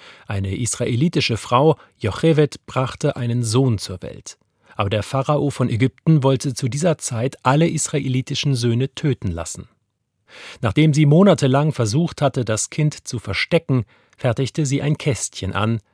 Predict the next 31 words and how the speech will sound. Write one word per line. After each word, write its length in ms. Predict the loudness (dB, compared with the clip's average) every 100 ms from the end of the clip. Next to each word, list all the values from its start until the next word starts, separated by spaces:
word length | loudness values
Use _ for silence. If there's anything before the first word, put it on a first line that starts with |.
| _ -8
das 120 | -4
sie 100 | -2
mit 220 | -2 -4
Pech 320 | -4 -4 -4 -2
wasserdicht 560 | -2 -2 -6 -8 -4
machte, 420 | -4 -4 -4 -4 -6 _ _ _ -6
und 160 | -4
wie 120 | -2 -4
es 80 |
in 100 | -6
Vers 240 | -6 -6 -4
drei 300 | -2 -2 0
heißt, 340 | 0 -2 -6 _ _
legte 400 | 2 2 2 -2
das 220 | 0 -2
Kind 240 | 0 0 0
hinein 520 | 0 2 2 0 -4 _ _
und 220 | -2 0
legte 340 | -2 -2 -2
es 140 | -4 -4
in 100 | -4
das 220 | -4 -2
Schilf 320 | 0 2 0
am 220 | -2 -6 -4 -2
Ufer 320 | -2 -2 -6
des 240 | -6 -4
Nils. 500 | -4 -4 -6 -14 -16 _ _ _ _ _ -20 -20 -20 -12 -2
Ihre 220 | 0 4
Tochter 400 | 4 4 -2 -2
steht 260 | -2 -4
schmure 460 | 0 4 4 2